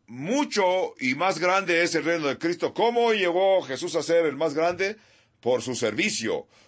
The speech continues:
porque todos lo admiramos. No es que Jesús dio órdenes diciendo, no. Jesús fue un siervo, ¿por qué? Porque Dios te ha llamado a ser grande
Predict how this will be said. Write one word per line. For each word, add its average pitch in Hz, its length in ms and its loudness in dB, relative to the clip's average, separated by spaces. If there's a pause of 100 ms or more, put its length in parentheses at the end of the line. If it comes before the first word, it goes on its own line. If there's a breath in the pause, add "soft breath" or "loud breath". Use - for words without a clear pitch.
(140 soft breath)
porque 135 300 -2
todos 208 420 0
lo 156 320 0 (160)
admiramos. 120 1040 -2 (400 soft breath)
No 143 180 -2
es 185 80 0
que 160 160 -2
Jesús 135 540 -2
dio 160 180 2
órdenes 165 720 0 (140)
diciendo, 123 480 -4
no. 143 300 0 (260 soft breath)
Jesús 226 680 -2
fue 196 280 0
un 180 220 -2
siervo, 220 500 0
¿por - 220 -4
qué? 269 320 -2 (1500 loud breath)
Porque 151 320 -2
Dios 196 200 0
te 220 100 0
ha 220 60 2
llamado 208 380 2
a 170 40 0
ser 180 180 -2
grande 165 580 -2